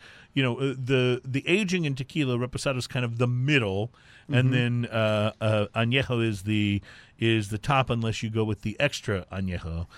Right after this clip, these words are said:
Speaker 1: Uh, by the way, I saw a bottle of the extra Añejo from
Speaker 2: Mm-hmm.
Speaker 1: Patron. It's two hundred and thirty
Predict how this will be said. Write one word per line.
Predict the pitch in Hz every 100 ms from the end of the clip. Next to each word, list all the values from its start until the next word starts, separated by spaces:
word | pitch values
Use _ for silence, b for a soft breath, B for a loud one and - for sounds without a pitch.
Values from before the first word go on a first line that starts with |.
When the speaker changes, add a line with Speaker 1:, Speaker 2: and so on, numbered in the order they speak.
| B B -
Speaker 1:
Uh, | 85 80 80 98
by | 151
the | 160
way, | 139 B B
I | -
saw | - 175
a |
bottle | 143 160 160
of | 131
the | 113 -
extra | - - - 196 190 - _ _ -
Añejo | 175 175 175 180 180
from | 131 156
Speaker 2:
Mm-hmm. |
Speaker 1:
Patron. | 139 - 165 185 185 b b
It's | -
two | - 170
hundred | 165 165
and | 135
thirty | 127 156 147 143